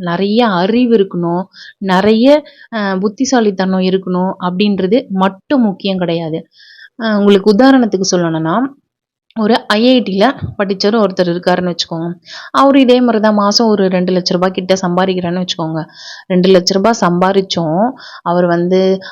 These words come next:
அந்த லோனு, இந்த லோனு, எது எதுக்கோ லோன் வாங்கி பணத்தை செலவு பண்றாருன்னே வச்சுக்கோங்க. அதே ஒரு நார்மல் ஒரு ஐ டி, அஹ், ஐ டி, அஹ், அந்த டென்த் முடிச்சுட்டு டிப்ளமோ எல்லாம் படிப்பாங்கல்ல,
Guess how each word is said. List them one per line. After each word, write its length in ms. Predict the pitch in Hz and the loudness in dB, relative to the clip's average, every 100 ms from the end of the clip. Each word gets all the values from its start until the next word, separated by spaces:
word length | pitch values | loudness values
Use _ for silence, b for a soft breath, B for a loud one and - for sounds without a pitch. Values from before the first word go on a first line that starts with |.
| B | B
அந்த 300 | 175 175 175 | -2 0 2
லோனு, 340 | 175 175 175 | 2 0 0
இந்த 280 | 180 180 185 | 0 0 0
லோனு, 360 | 185 180 180 185 | 2 2 0 0
எது 220 | 180 180 | 0 2
எதுக்கோ 320 | 190 180 202 202 | 2 2 2 4
லோன் 300 | 190 185 196 | 4 2 0
வாங்கி 340 | 180 165 175 226 | -2 -4 -4 -2
பணத்தை 380 | 220 180 180 | -2 -2 -4
செலவு 300 | 202 185 180 196 | -4 0 0 0
பண்றாருன்னே 460 | 180 165 160 170 | -2 -4 -4 -4
வச்சுக்கோங்க. 460 | 180 - - 156 156 - _ B B B | -4 -6 -8 -8 -10 -12 _ B B B
அதே 340 | 160 165 175 254 - | -2 2 4 4 0
ஒரு 220 | - 196 190 185 | 2 4 4 2
நார்மல் 600 | 175 175 202 233 247 254 | 4 4 2 0 0 -2
ஒரு 200 | 214 208 214 | -2 -4 -4
ஐ 100 | 190 220 | -4 -4
டி, 180 | 208 180 - B B B - | -4 -10 -12 B B B -6
அஹ், 220 | 208 190 | 0 2
ஐ 120 | 180 220 | 2 2
டி, 160 | 226 208 - - - | 2 2 0 -6 -6
அஹ், 280 | 180 175 | -2 0
அந்த 160 | 175 170 | 0 0
டென்த் 340 | 175 214 233 254 | 2 2 2 2
முடிச்சுட்டு 420 | 214 190 196 190 | 2 0 -2 -2
டிப்ளமோ 360 | 190 190 208 196 | -2 0 2 2
எல்லாம் 220 | 180 180 | 2 0
படிப்பாங்கல்ல, 520 | 175 175 165 160 160 | 0 -2 -2 -2 -4